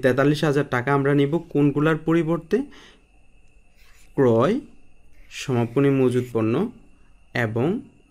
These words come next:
প্রারম্ভিক মজুত পণ্য, এগুলার পরিবর্তে আমরা নিব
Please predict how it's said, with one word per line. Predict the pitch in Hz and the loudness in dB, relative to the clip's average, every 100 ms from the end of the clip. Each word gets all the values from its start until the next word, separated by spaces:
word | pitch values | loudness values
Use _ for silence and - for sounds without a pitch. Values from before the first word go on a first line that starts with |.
| - | -6
প্রারম্ভিক | 123 117 117 117 113 | -2 0 0 -2 -2
মজুত | 110 104 107 - | -4 -4 -6 -6
পণ্য, | 98 92 104 - - - | -6 -6 -8 -14 -20 -8
এগুলার | - 123 127 127 | -4 0 0 -2
পরিবর্তে | 135 131 135 151 151 196 | 0 0 0 -2 0 0
আমরা | 214 120 117 147 226 - - - - 127 | 2 0 0 -2 -4 -12 -16 -16 -10 -4
নিব | 123 | -2